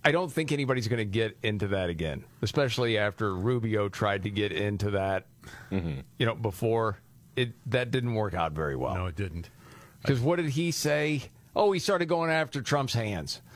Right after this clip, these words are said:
Speaker 3: Oh,
Speaker 1: That's
Speaker 3: the
Speaker 1: right.
Speaker 3: tiny hands thing, yeah.
Speaker 1: Yes, that's what it was.
Speaker 3: Well,
Speaker 1: because
Speaker 3: but
Speaker 1: he was talking, he even called him Little Marco. And so then, yeah, he went after the hands.
Speaker 3: That's a little insinuation, too.
Speaker 1: Well, there was a history with Trump and his hands because if someone reported he had small hands, remember he cut out articles or
Speaker 2: Yeah.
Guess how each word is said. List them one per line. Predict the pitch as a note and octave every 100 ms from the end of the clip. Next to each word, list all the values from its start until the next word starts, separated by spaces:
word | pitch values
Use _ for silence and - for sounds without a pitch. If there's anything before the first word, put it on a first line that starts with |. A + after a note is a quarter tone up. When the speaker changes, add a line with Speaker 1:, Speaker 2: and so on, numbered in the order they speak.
| -
Speaker 3:
Oh, | D3+
Speaker 1:
That's | D3+ C3+
Speaker 3:
the |
Speaker 1:
right. | C3 G#2+
Speaker 3:
tiny | G#2 F#3 E3+
hands | D#3 F3+ D#3+
thing, | A#2 F#2 E2
yeah. | A#2+ A2
Speaker 1:
Yes, | D3+ E3+ E3 C3 - -
that's | C#3+ D#3 C#3
what | C3+
it | A2+
was. | G2+ F#2+ F2 - - - - D3
Speaker 3:
Well, | D#3
Speaker 1:
because | C#3
Speaker 3:
but | B2+
Speaker 1:
he |
was | B2
talking, | - C#3 C#3
he | C#3
even | C#3
called | C3 C3 C#3
him | B2+ C3
Little | C#3 C#3+
Marco. | B2+ B2 B2 A2+ F#2 D#2+
And | F#2+
so | A#2 A#2
then, | A2 B2+ B2+ B2+
yeah, | B2+ A#2+ G#2
he | G2 B2+
went | B2+ B2
after | A#2 A2+ A#2
the | G2+ G2
hands. | G#2 F#2 C#2 - - - -
Speaker 3:
That's | D3+
a | D#3
little | C#3+ B2+
insinuation, | A#2 C3 G#2+ F#2 F2+ -
too. | F2 D#3+ G2+ -
Speaker 1:
Well, | G#3
there | F#3
was | F3+ C#3+
a | D#3 C#3+ D3+
history | D3+ F3 - A#2+
with | A2 A2
Trump | - D3 C3
and | A#2+
his | G2+
hands | A#2+ A#2+ A2
because | - A2 A#2 G#2+
if | A#2
someone | - C#3 C#3+ C3 B2 A2+
reported | A2+ C3+ C3
he | B2
had | A2+ G#2
small | C3+ C3 B2
hands, | B2 B2+ A#2 G#2+
remember | C3+ D#3
he | C3+ C#3+
cut | - D3 C#3
out | C3+ -
articles | B2+ C3+ C3 C#3 C3
or | A#2 G#2
Speaker 2:
Yeah. | G#2 G2 E2+